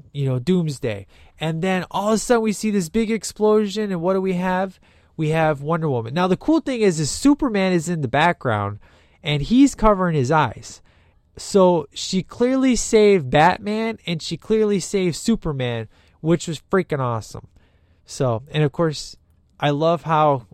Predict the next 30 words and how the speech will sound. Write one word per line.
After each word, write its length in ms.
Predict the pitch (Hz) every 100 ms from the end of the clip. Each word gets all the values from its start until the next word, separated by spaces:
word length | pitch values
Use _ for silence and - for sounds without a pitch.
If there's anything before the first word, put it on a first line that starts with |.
| _
Superman's 560 | - 185 - 165 160 139
like, 180 | 139 -
"Is 120 | 135
she 200 | - 190
with 240 | 180 165 190
you?" 300 | 170 110 - _
And 320 | 135 135 120 - _ _
we 120 | 156
hear 200 | 156 175
Batman 560 | 170 226 208 190 180 160
in 120 | 160
his 140 | 156 143
Batman 460 | 208 185 180 160
voice 240 | 147 151 -
for 120 | 131
the 80 | 120
first 380 | 208 214 -
time. 340 | 190 170 160 156 _ _ _
He 100 | 139
goes, 200 | 139 131
"I 100 | 147
thought 240 | 151 143
she 160 | - 143
was 180 | 127 120
with 220 | 131 -
you," 280 | 185 143 - _ _ _ -
uh, 240 | 120 107
which 260 | 117 143 -
was 160 | 127 - -
awesome. 400 | 127 113 -